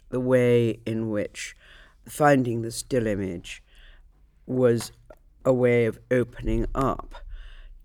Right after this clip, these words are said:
different levels of time. To still the image was to create the effect of the still photograph, which opened the stilled image up to Roland Barthes'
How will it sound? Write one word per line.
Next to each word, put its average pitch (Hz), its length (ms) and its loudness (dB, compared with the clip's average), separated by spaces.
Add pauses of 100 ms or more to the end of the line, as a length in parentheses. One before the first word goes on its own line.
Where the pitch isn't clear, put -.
different 127 400 -2
levels 113 400 -4
of - 160 -14
time. 90 480 -6 (680)
To 104 240 -2 (180)
still 160 500 8
the - 180 -2
image 101 560 -4 (320)
was 127 280 0
to - 200 -12
create 123 560 -4
the 120 100 -6
effect - 680 -6
of 113 100 -12
the 117 80 -14
still 113 320 -6
photograph, 117 800 -4 (500)
which 117 260 -10
opened 123 600 2
the 117 220 -2 (280)
stilled 135 640 4 (160)
image 104 500 -4
up - 300 -6 (280)
to 123 120 0
Roland 117 520 2
Barthes' - 600 -6